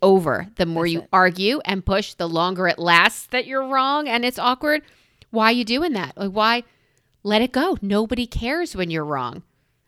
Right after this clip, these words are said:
Speaker 1: Of course, don't spend time with people
Speaker 2: Well,
Speaker 1: who
Speaker 2: you care
Speaker 1: constantly
Speaker 2: when,
Speaker 1: tell
Speaker 2: you
Speaker 1: you you're
Speaker 2: care
Speaker 1: wrong.
Speaker 2: when you're, you care when you're wrong because it's a,
Speaker 1: Well,
Speaker 2: brings you joy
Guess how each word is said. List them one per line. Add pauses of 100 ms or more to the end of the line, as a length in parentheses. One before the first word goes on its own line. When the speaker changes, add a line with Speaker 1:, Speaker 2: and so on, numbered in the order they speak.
Speaker 1:
Of
course,
don't
spend
time
with
people
Speaker 2:
Well,
Speaker 1:
who
Speaker 2:
you
care
Speaker 1:
constantly
Speaker 2:
when,
Speaker 1:
tell
Speaker 2:
you
Speaker 1:
you
you're
Speaker 2:
care
Speaker 1:
wrong.
Speaker 2:
when
you're,
you
care
when
you're
wrong
because
it's
a,
Speaker 1:
Well,
Speaker 2:
brings
you
joy